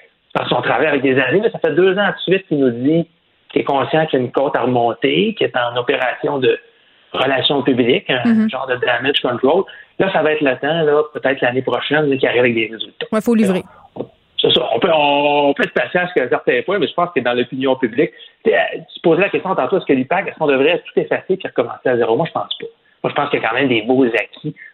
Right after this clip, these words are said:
Speaker 1: en lutte anticorruption au Québec, au sein même de cette organisation-là. Donc, je pense pas que demain matin, dire, on, on va créer une, un nouvel acronyme, une nouvelle, probablement plus long et plus compliqué, là, ça, ça réglerait les choses. Laissons-les travailler. Laissons-les. Ils, ils ont embauché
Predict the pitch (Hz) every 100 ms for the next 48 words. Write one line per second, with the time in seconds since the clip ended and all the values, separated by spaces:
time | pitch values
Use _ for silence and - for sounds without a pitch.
0 | - 110 117 135 113 - 120 110 - 123
1 | 113 107 143 - - _ _ 320 156 175
2 | 147 170 143 - 131 117 113 107 107 -
3 | 110 107 - _ - - - - - 110
4 | - 175 127 113 117 113 104 131 127 120
5 | 127 120 104 - - - - 120 - 113
6 | 127 123 139 131 123 120 131 123 117 117
7 | 117 131 139 120 120 127 120 117 _ _
8 | - 127 135 139 - 131 127 151 131 -
9 | 139 113 - - 147 139 131 - 131 -
10 | 123 120 117 117 117 - - - - 156
11 | 170 156 185 147 131 120 117 220 - _
12 | _ - - 139 127 147 170 - _ _
13 | - - 127 120 127 123 143 127 170 165